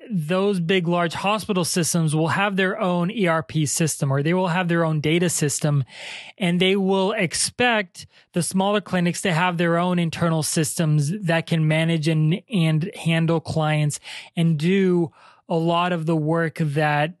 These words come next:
the big hospital systems would have had to do. So what do you do if you're a healthcare leader in a smaller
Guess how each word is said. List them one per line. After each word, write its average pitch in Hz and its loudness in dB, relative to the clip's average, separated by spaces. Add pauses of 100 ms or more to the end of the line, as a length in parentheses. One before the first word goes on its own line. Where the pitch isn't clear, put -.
(120)
the 156 2
big 165 0
hospital 151 -2
systems 143 -2
would 143 2
have 135 -2
had 127 0
to 131 0
do. 165 0 (1500)
So 196 0
what 233 2
do 294 -2
you 277 2
do 240 2
if - -4
you're 208 2
a 180 2
healthcare 202 0
leader 170 2
in 196 -2
a 185 0
smaller 185 0